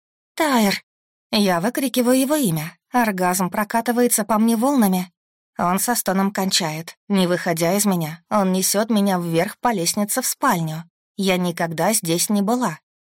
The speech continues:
Единственное, что я видела на втором этаже, это ванная и комната Фореста. В комнате темно, и мне трудно что-либо разглядеть, когда он укладывает меня на кровать. «Пока не вставай». Он включает свет в смежной ванной.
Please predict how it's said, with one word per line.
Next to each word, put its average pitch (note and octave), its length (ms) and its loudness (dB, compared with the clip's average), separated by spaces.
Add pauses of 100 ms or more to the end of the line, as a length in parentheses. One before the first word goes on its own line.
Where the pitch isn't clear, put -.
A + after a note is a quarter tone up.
(120)
Единственное, F#3+ 760 2
что F3+ 200 -4
я F3 180 0
видела F#3+ 340 2
на F3 100 0
втором F3 360 -2
этаже, E3+ 400 -2 (100)
это F#3 280 -2
ванная E3+ 580 0
и G3 120 -4
комната F3 440 -2
Фореста. E3+ 560 -4 (460)
В - 100 -20
комнате C#4+ 420 -2
темно, D#3+ 440 -4 (140)
и G3+ 120 0
мне F#3 200 2
трудно A3 340 0
что-либо G3 480 0
разглядеть, A3 640 -2 (200)
когда F3+ 340 0
он F3 120 -2
укладывает F3+ 640 -2
меня A#3 220 2
на E3+ 120 -2
кровать. E3+ 420 -4 (480)
«Пока C3 320 -2
не E3 120 0
вставай». B2 520 -4 (380)
Он F3+ 200 2
включает F#3+ 540 -2
свет F#3 260 -2
в - 60 -2
смежной F3+ 420 0
ванной. F#3 540 -2